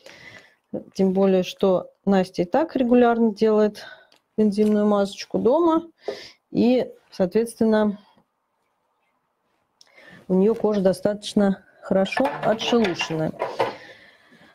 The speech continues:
А, что мы делаем? Да, мы берём энзимную маску, средним слоем наносим.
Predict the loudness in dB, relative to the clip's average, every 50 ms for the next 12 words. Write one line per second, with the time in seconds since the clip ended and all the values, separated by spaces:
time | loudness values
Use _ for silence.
0 | _ _ _ _ _ -4 -2 0 0 2 0 0 0 -2 -4 -8 -12 -14 -14 -12
1 | -12 -12 -12 -12 -18 -18 -20 -20 -20 -20 -20 -12 -10 -8 -4 -2 0 0 -2 -2
2 | -4 -2 0 2 2 2 2 0 -2 -4 -12 -20 _ _ _ _ _ _ _ _
3 | _ _ _ _ _ _ _ _ _ _ _ _ _ -16 -16 -16 _ _ _ _
4 | _ _ _ _ _ _ _ _ _ _ _ -4 0 2 2 2 2 0 -2 -2
5 | 0 0 2 2 2 0 0 2 2 2 2 2 0 0 -4 -10 _ -14 -6 -2
6 | -2 0 2 2 2 4 4 4 4 4 2 0 -2 -2 -2 -2 -2 -2 -6 -12
7 | _ _ _ _ _ _ _ _ _ _ _ _ _ _ _ _ _ _ -12 -4
8 | -2 0 0 2 2 2 0 0 0 0 0 2 2 2 2 2 2 2 2 2
9 | 2 2 0 0 2 2 2 2